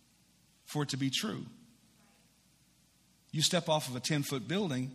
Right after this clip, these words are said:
eventually you're gonna go splat whether you believe it or not. So just coming together is not it. 'Cause you can go to another stadium, watch your team play in a visitor stadium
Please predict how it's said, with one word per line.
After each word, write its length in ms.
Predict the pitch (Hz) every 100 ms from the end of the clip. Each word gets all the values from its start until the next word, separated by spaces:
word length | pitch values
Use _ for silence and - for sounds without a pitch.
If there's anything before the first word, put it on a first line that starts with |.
| -
eventually 400 | 123 180 226 156
you're 160 | 143 156
gonna 120 | 143
go 120 | 127
splat 480 | - - 190 147 135
whether 120 | 143
you 80 | 139
believe 280 | 139 151 143
it 80 | 123
or 80 |
not. 400 | 135 220 - - - - - - - - - - - - - - - - - - - - - - - - - - - _ _ - _ _ _ _ _ - _ _ _
So 160 | - 165
just 240 | 156 226 -
coming 240 | 240 202
together 380 | 147 165 196 143
is 220 | 139 123
not 160 | 143 131
it. 200 | 170 - - - _ _ _ _ _ - _ _ _ _ _ _ _ -
'Cause 140 | 143
you 80 | 220
can 80 | 202
go 140 | 170
to 100 | 151
another 260 | 135 170 165
stadium, 720 | - 120 110 120 120 - - - - - - -
watch 320 | 143 - -
your 120 | 170
team 300 | - 175 147
play 260 | - 160 143
in 80 |
a 40 | 117
visitor 480 | 117 214 185 120 113
stadium 520 | - 110 101 98